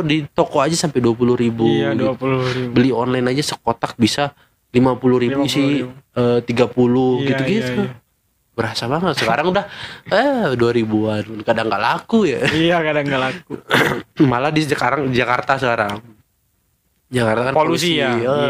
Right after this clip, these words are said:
Speaker 2: Iya, polusi.
Speaker 1: Polusinya lagi, eh, marak-maraknya
Speaker 2: Hmm.
Speaker 1: sampai harus pakai masker kata itunya kan.
Speaker 2: Dan ada kalau nggak salah di Polkatip,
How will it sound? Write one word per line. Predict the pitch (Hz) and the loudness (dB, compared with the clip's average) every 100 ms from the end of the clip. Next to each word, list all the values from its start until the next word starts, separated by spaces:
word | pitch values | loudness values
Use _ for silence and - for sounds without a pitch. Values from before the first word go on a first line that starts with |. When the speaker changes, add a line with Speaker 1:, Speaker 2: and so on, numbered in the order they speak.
| 123 | 0
Speaker 2:
Iya, | 117 107 | -2 -2
polusi. | 110 107 107 - | -2 0 -2 -2
Speaker 1:
Polusinya | 123 120 123 131 143 | 0 0 0 -2 0
lagi, | 123 113 113 113 113 101 | 0 0 0 0 0 -4
eh, | - 117 107 | -2 0 0
marak-maraknya | 107 113 110 110 110 107 - 120 | 0 0 -2 -2 0 -2 -2 -4
Speaker 2:
Hmm. | 120 | -2
Speaker 1:
sampai | 110 113 107 104 - _ _ _ | -4 -2 -2 -4 -8 _ _ _
harus | - 110 | -2 -2
pakai | - 107 | -4 -6
masker | 101 110 - 131 | -6 -6 -4 -2
kata | 110 - 104 98 95 | -2 -2 -2 -2 -2
itunya | 98 113 117 | -2 0 0
kan. | 110 107 | 0 0
Speaker 2:
Dan | 156 165 | 0 0
ada | 160 170 | 0 0
kalau | 185 170 160 | 0 0 0
nggak | 151 | 0
salah | 147 151 147 | -2 -2 -2
di | 160 | -2
Polkatip, | 151 139 131 127 - | 0 0 0 -2 -2